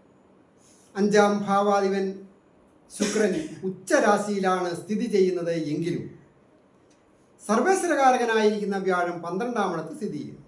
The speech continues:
ചില കാര്യങ്ങൾക്ക് വളരെ ദോഷകരമാണ്. പ്രത്യേകിച്ച് ദമ്പതികളായിട്ടുള്ളവർക്ക് അകന്നു കഴിയേണ്ട അവസ്ഥയുണ്ടാകാം. അത് പിണക്കം മൂലമാകണമെന്നില്ല, തൊഴിൽ, തൊഴിലുമായി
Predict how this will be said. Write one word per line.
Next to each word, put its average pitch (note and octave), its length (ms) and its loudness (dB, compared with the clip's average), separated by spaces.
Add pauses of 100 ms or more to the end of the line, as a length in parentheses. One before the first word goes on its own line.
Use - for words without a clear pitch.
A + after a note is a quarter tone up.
(760)
ചില D4+ 140 -2 (140)
കാര്യങ്ങൾക്ക് F#3+ 480 0 (100)
വളരെ D#3+ 260 -4 (260)
ദോഷകരമാണ്. D3+ 580 -8 (1120)
പ്രത്യേകിച്ച് A3 600 0 (360)
ദമ്പതികളായിട്ടുള്ളവർക്ക് F3+ 1120 -2 (1800)
അകന്നു D#4 300 2
കഴിയേണ്ട G3+ 440 2 (340)
അവസ്ഥയുണ്ടാകാം. D3+ 800 -4 (1040)
അത് A#3+ 120 0 (180)
പിണക്കം D4+ 420 0
മൂലമാകണമെന്നില്ല, G#3+ 880 2 (380)
തൊഴിൽ, A3+ 240 2 (560)
തൊഴിലുമായി A3 500 0